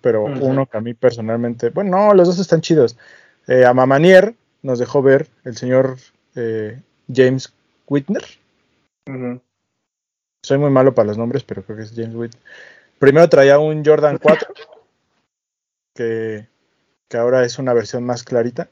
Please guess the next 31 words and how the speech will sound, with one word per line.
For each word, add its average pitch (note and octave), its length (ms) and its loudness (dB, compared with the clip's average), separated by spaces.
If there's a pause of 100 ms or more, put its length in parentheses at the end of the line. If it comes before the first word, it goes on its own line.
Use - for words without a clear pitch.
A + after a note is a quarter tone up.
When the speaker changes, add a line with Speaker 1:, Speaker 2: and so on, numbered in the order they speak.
(120)
Speaker 1:
que - 80 -10
me A#2 140 -8
pareció A2 420 -6
espectacular, A2+ 800 -6
está - 200 -10
muy A#2 220 -4
bonito. A#2 380 -6 (1600)
Y D#3+ 80 2
luego D#3 220 8
vimos D#3+ 340 2
un D#3+ 280 -2 (120)
Air C#3 180 -2
Max C#3+ 240 -2
noventa A#2 320 -2
y A2+ 40 -4
cinco C3+ 360 -2
que B2 100 -2
ese, A#2+ 240 -2
pff, - 440 -14 (400)
ese - 240 -6
me A2+ 320 -6
voló A2+ 500 2
la B2 280 2
cabeza, A2 480 -2
o G2 100 -12
sea, G2+ 480 -10 (560)
me A#2 80 -8
pareció A#2 960 4 (1160)
más C3 180 0
que - 80 -8
espectacular, A2 640 -8